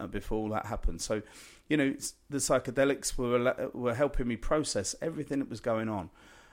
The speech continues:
And like many other people during the lockdown, we just, it, you know, everyone was chatting on social media or, you know, kind of WhatsApp and talking about what was happening. And, and I think it was a big part of why I was okay with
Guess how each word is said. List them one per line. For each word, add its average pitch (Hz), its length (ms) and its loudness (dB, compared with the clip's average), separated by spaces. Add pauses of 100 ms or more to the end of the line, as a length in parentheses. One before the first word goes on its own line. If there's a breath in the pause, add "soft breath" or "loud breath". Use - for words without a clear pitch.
(200 loud breath)
And 120 580 0
like 147 260 4
many 156 400 4
other 131 160 4
people 107 380 2
during 104 280 0
the 104 60 2
lockdown, 95 600 -2
we 98 100 -4
just, - 280 -8 (260)
it, - 180 -6 (260)
you 90 140 -8
know, 92 140 -4 (320)
everyone 117 340 -2
was 101 140 -6
chatting - 340 0
on 90 140 -2
social 110 400 0
media 104 680 2
or, 71 300 -2
you 82 220 -8
know, 82 100 -8 (220)
kind 78 180 -8
of 82 80 -10 (260)
WhatsApp 101 680 -2
and 82 100 -4
talking 95 320 -8
about 92 360 -2 (1120 loud breath)
what - 140 -8
was 107 140 -10
happening. 117 680 -4
And, 92 280 -6 (1800 soft breath)
and 135 80 2
I 147 60 2
think 220 240 2
it 226 40 -2
was 147 120 -4
a 151 40 -4
big 165 300 0
part 180 320 6
of 107 140 -2
why 123 180 6
I 127 120 6
was 120 220 -2
okay 123 400 0
with 101 280 -6